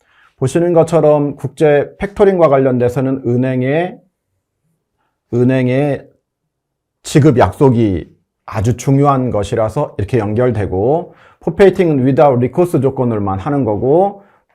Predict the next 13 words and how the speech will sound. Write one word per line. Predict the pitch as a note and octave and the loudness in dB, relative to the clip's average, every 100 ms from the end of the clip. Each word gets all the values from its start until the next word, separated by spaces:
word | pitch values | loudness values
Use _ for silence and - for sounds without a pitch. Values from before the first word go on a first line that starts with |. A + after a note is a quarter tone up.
| _ _ _ _ - | _ _ _ _ -8
팩토링은 | G3 F#3+ G3 E3+ D3+ D#3+ E3 - - _ _ | -8 0 2 4 2 0 -2 -6 -14 _ _
선택할 | - G3 G3+ F#3 B2+ | -10 -6 -2 0 0
수 | - G#2+ | 0 -4
있는 | G#2 A2 | -2 -4
거죠. | F#2 E2+ D#2+ | -6 -6 -2
물론 | B2+ C#3+ C#3+ | 2 2 2
우리나라의 | B2 D3+ D3+ C#3 C3+ C3 C3 B2+ - _ - | 0 0 2 4 4 2 0 -4 -20 _ 2
많은 | A#2 C3+ A#2+ | 4 4 2
은행들, | B2+ D3 B2+ A2 | 2 2 2 2
수출입 | - - G3+ F3 | -2 -2 2 4
은행들에서 | C#3+ C#3 C3 B2 G#2+ C3 A#2+ A2+ A2+ | 4 2 2 0 -2 0 2 2 -2
판매하고 | - F#3+ F#3 E3+ C#3 B2+ | -2 -2 2 2 4 2
있는 | A#2 B2+ C3+ C3+ C3+ | 2 2 2 0 -2